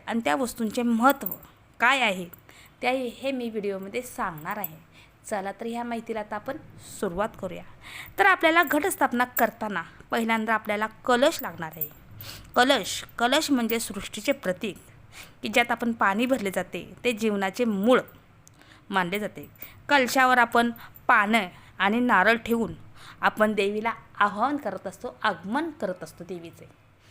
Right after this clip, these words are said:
असे हे कलश आपल्याला घटस्थापनेत आपल्याला लागणार आहे. तसेच घटस्थापना करताना आपल्याला नारळ लागणार आहे. काही जण घटस्थापना करताना नारळ वापरतात, तर काही जण नारळ हे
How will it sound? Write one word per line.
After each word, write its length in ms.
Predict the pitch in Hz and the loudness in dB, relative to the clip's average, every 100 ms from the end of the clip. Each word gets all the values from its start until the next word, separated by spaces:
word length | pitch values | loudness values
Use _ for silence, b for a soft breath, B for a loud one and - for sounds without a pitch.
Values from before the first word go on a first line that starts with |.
| b b | b b
असे 220 | 185 220 | -8 -4
हे 80 | 240 | -6
कलश 560 | 254 - 220 208 - - _ B B - | 0 2 2 2 -2 -12 _ B B -8
आपल्याला 280 | 208 214 214 | 0 2 4
घटस्थापनेत 600 | 233 233 226 185 190 185 | 2 0 -2 -4 -4 -4
आपल्याला 320 | 175 175 208 - B B - | -6 -6 -8 -10 B B -12
लागणार 500 | 190 202 156 170 190 | 0 2 2 0 -2
आहे. 220 | 160 151 147 - - - - - | -4 -12 -20 -20 -20 -20 -6 -2
तसेच 380 | 262 240 185 - - - _ _ _ _ _ 226 | 0 0 -4 -10 -20 -20 _ _ _ _ _ 0
घटस्थापना 580 | 240 302 320 240 226 220 | 4 4 2 -2 -2 -2
करताना 420 | 226 196 202 180 | -2 -2 -6 -8
आपल्याला 380 | 175 - 220 269 | -8 0 2 4
नारळ 420 | 240 180 190 277 | 4 2 0 0
लागणार 340 | 254 185 180 | 0 -2 -6
आहे. 120 | 180 - - B B - | -6 -8 -16 B B -4
काही 260 | 269 269 294 | 0 0 2
जण 300 | 285 277 285 | 2 2 0
घटस्थापना 580 | 262 269 277 269 254 240 | 0 0 0 0 -2 -2
करताना 420 | 240 226 220 226 | -2 -4 -6 -6
नारळ 280 | 226 208 226 | -6 -2 -2
वापरतात, 540 | 220 196 208 - 208 208 | -2 -4 -6 -8 -8 -8
तर 80 | 214 | -10
काही 360 | - 196 208 226 | -10 -8 -8 -8
जण 180 | 220 226 226 B B B - | -6 -8 -10 B B B -2
नारळ 320 | 208 185 208 | 0 0 -2
हे 200 | 202 | -6